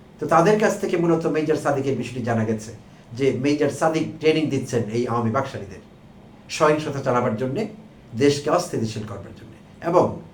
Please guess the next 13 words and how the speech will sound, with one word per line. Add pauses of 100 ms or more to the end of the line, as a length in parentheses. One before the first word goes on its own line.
(200)
এই (340)
ফাঁক (100)
ফোকর
দিয়ে
হাসিনাকে (160)
পুনর্বাসন
করবার
জন্যে। (1600)
তো (120)
যেটি
একটি
দুরাশা, (800)
তো